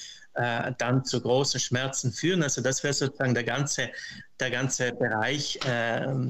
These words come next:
der diese Frage betrifft. Und die zweite Frage, eine Fragestellung, die Sie auch schon angeschnitten haben, äh, das wäre eine naturschutz-, äh, gerechte Jagd. Das heißt,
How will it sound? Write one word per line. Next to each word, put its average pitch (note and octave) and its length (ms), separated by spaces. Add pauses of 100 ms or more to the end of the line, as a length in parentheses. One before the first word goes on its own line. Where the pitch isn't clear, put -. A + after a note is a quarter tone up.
der A#2 180
diese F3 340
Frage D#3 360
betrifft. D#3+ 480 (360)
Und B3 420 (280)
die D#3+ 220
zweite C#3+ 420
Frage, E3 600
eine D3 140
Fragestellung, C#3+ 640
die A#2+ 80
Sie - 140
auch C#3+ 180
schon D#3+ 160
angeschnitten D3 680
haben, C3+ 260 (380)
äh, C3+ 180
das B2+ 200
wäre C3 380
eine B2 360 (360)
naturschutz-, B2+ 1080 (120)
äh, A#2+ 460
gerechte B2 520
Jagd. A#2 500
Das - 180
heißt, - 640